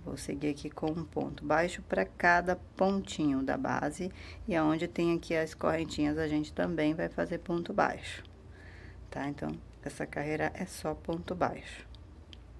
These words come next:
Ó, faço um ponto baixo em cada pontinho. Trabalhei aqui, olha, ponto baixo sobre cada ponto baixo. Agora, eu vou trabalhar aqui um ponto baixo pra cada correntinha. Então, ó,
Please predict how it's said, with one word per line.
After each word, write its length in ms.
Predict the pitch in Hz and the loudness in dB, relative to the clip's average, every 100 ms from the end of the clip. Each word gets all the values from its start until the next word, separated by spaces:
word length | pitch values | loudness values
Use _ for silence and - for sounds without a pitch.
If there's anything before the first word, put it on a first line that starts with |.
| - - - - - - - - - - - | -18 -18 -20 -20 -20 -20 -20 -20 -20 -16 -8
Ó, 140 | 123 123 - - - - - - | -8 -8 -14 -18 -16 -16 -16 -16
faço 360 | - 147 135 170 | -4 -2 -2 -4
um 60 | |
ponto 300 | 160 151 131 | 2 2 2
baixo 400 | 131 127 127 - | 0 0 0 -4
em 60 | 135 | -4
cada 400 | 127 123 127 - | -2 -2 -4 -6
pontinho. 640 | - 135 143 - 151 147 | -4 -2 -2 -2 0 0
Trabalhei 560 | 170 - 160 156 143 139 | -2 0 4 4 2 -2
aqui, 260 | 135 - 135 | -4 -4 -4
olha, 240 | 147 - - - - - - - | -4 -8 -14 -16 -18 -18 -18 -4
ponto 260 | 156 147 | -2 0
baixo 420 | 139 139 135 - 147 | 4 6 6 0 -6
sobre 360 | - - 139 135 | -6 -2 0 -2
cada 340 | 131 151 156 | 4 4 4
ponto 360 | 151 147 127 147 | 0 -4 -2 2
baixo. 360 | 147 147 170 165 | 6 6 4 2
Agora, 220 | 156 156 | 2 2
eu 40 | |
vou 100 | 160 | 0
trabalhar 420 | 160 170 165 160 | 0 0 2 2
aqui 360 | 156 156 156 156 - - - - - - - - - - - | 0 -2 -6 -6 -8 -16 -16 -16 -16 -16 -18 -18 -18 -18 -6
um 140 | 180 | -6
ponto 320 | 151 156 151 156 | -2 -2 0 4
baixo 340 | 143 147 147 | 4 4 0
pra 160 | - 156 | -2 0
cada 300 | 147 143 143 | 2 0 0
correntinha. 800 | 151 151 165 175 - - - - - | 0 0 -2 -4 -6 -6 -8 -8 -12
Então, 180 | - 135 | -6 -4
ó, 120 | 127 | -2